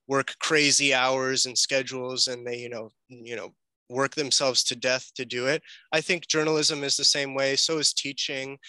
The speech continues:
There are certain professions in society where you know you're not necessarily going to be appreciated or rewarded, but you're doing it because you, you understand the importance of the institution and that some,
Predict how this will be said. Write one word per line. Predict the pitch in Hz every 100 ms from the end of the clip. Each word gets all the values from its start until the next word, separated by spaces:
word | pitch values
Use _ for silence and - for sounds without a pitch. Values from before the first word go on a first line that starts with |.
| -
There | 160 175
are |
certain | 165 202 190 196
professions | - 165 160 156 - 147 135 120 - - -
in | 135 131 131 -
society | - 135 - 139 139 127 123 120 - - -
where | 131 131 131
you | 135
know | 143 147
you're | 170 175
not | 147 143 -
necessarily | - 135 - - - 135 135 131
going | 127 127
to | 123 127
be | 131
appreciated | 123 - 131 - 131 127 131
or | 123
rewarded, | 123 120 120 135 131 123
but | 127 110
you're | 127
doing | 120 131 127
it | 131 123
because | - 127 127 123 -
you, | 120 120 - - - -
you | 127 127
understand | 127 - 135 123
the | 120
importance | 117 135 127 123 135
of | 117
the | 120
institution | 120 - - 123 - 123 120
and | 113 117
that | 117
some, | - - 123 127